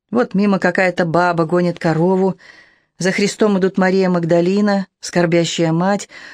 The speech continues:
ещё несколько человек в зипунах, в зимних шапках. Вот стражники привязывают Христа к кресту, забивают гвозди,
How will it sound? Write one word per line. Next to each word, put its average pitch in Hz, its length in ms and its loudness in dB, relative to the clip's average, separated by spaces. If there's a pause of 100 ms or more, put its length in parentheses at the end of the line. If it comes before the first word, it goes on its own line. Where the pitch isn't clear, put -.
(120)
ещё 220 340 0
несколько 208 420 -2
человек 196 420 0
в 170 60 -4
зипунах, 185 500 0
в 185 40 -4
зимних 190 340 0
шапках. 170 600 -4 (760)
Вот 233 160 -4
стражники 214 540 0
привязывают 196 640 -2
Христа 196 600 -4 (680)
к - 60 -10
кресту, 180 680 -4 (760)
забивают 175 640 0
гвозди, 147 640 0